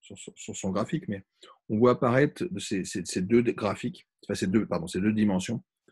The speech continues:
Donc, on a phi un et phi deux qui apparaissent, donc qui sont respectivement les, euh, ce qu'on appellera les composantes principales un et deux. Ok. Donc, encore une fois, il faut imaginer qu'on est en très, très grande dimension. Donc, un individu va se projeter dans l'espace de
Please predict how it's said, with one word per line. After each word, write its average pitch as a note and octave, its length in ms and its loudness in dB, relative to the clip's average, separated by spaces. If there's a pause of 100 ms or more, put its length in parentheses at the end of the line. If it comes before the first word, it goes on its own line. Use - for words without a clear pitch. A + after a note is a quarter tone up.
(240)
Donc, F#2+ 160 -4
on A2 100 4
a A2+ 80 4
phi A2 280 -2
un A#2+ 240 0
et G2 140 -4
phi G2 200 -6
deux A2 160 2
qui A2+ 140 0
apparaissent, F#2 500 -4 (380)
donc G#2+ 200 -2
qui A2 120 2
sont B2+ 200 0
respectivement G#2 840 0
les, G#2 180 4
euh, F2 120 0 (920)
ce - 80 -14
qu'on A#2 120 0
appellera G#2+ 280 4
les G#2 140 6
composantes G#2+ 440 2
principales A2 600 0
un A#2 140 4
et G#2 120 4
deux. G#2 220 0 (460)
Ok. - 160 -10 (280)
Donc, A2 100 -6
encore B2+ 160 2
une C#3 60 2
fois, A#2 140 2
il - 20 -14
faut A#2 120 6
imaginer A#2 460 4
qu'on A#2 140 2
est A2 60 4
en G#2 80 2
très, A2 180 0
très A2 160 2
grande G#2+ 180 4
dimension. G2 380 -2
Donc, C3 240 -2
un B2+ 120 0
individu A#2 560 4
va G#2+ 140 2
se - 100 -12
projeter B2 360 2
dans A2 120 -2
l'espace A2+ 460 0
de G2 220 0